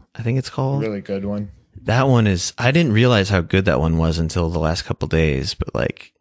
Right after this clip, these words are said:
Speaker 1: that might be my favorite one now. <coughs> Um, so
Speaker 2: Yes.
Speaker 1: that's my recommendations.
Speaker 2: I guess I'll recommend music too, just because at the same time I was really into Tobacco and Black Moth Super Rainbow, I also really loved Sunlux.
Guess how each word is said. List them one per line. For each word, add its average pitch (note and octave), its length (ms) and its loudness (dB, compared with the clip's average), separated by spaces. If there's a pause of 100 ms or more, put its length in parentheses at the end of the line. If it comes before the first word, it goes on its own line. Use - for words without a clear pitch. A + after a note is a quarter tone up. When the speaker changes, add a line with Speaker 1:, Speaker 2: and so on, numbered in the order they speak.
(200)
Speaker 1:
that F#2 140 0
might G#2 160 2
be G2 80 2
my C2+ 160 -2
favorite E2+ 440 -4
one E2+ 240 -2
now. - 220 -8 (920)
<coughs> - 760 -2 (520)
Um, F2 320 -4 (100)
so - 160 0
Speaker 2:
Yes. G2+ 80 4
Speaker 1:
that's F2+ 160 0
my F2+ 100 4
recommendations. E2 920 -2 (100)
Speaker 2:
I C3+ 80 -4
guess C3 340 2
I'll G#2+ 220 0
recommend G#2 480 -2
music G2+ 400 -2
too, G#2 420 -4
just - 220 -4
because A2+ 320 2
at G2+ 80 -2
the G#2 80 -2
same A2 300 0
time G#2+ 240 0
I G#2 100 2
was G2+ 180 0
really G#2 240 0
into G2+ 200 0
Tobacco G2+ 520 0
and G2 80 -2
Black G2+ 280 0
Moth G#2 160 -4
Super G#2 260 -2
Rainbow, G2+ 400 2
I G2+ 140 0
also G2 320 0
really G2+ 240 -2
loved G2 220 -2
Sunlux. G2+ 800 2